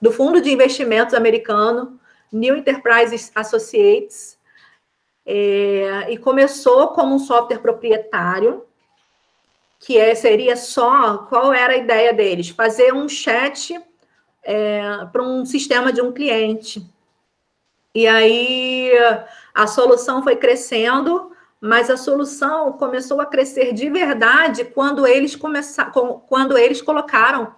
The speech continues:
livre. E tem um vídeo no YouTube, eu não vou lembrar aqui exatamente qual é, mas é só vocês colocarem lá, fundador Rocket Chat, que vocês vão entender como que foi a história deles. E, assim, vão entender qu-, o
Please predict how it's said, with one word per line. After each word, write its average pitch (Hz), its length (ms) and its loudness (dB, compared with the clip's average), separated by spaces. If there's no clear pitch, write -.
livre. 196 680 -2
E 247 100 -6
tem 277 240 -4
um 349 200 -6
vídeo 277 340 -2
no 240 100 -2
YouTube, 240 460 -2
eu 240 80 4
não 285 260 -2
vou 262 160 2
lembrar 240 520 0
aqui 240 380 -6
exatamente 240 600 -4
qual 277 220 -2
é, 240 120 2
mas 226 140 0
é 220 40 -2
só 226 180 -2
vocês 262 380 -2
colocarem 240 520 0
lá, 247 440 2
fundador 240 720 2
Rocket 233 340 -2
Chat, - 420 -4
que 240 100 -14
vocês 240 300 -4
vão 233 160 -6
entender 240 600 -2
como 262 280 2
que 277 120 -4
foi 240 200 2
a 233 40 6
história 233 340 2
deles. 214 440 4
E, 240 320 0
assim, 269 480 -2
vão 233 220 -2
entender 277 440 0
qu-, 285 340 0
o 294 60 0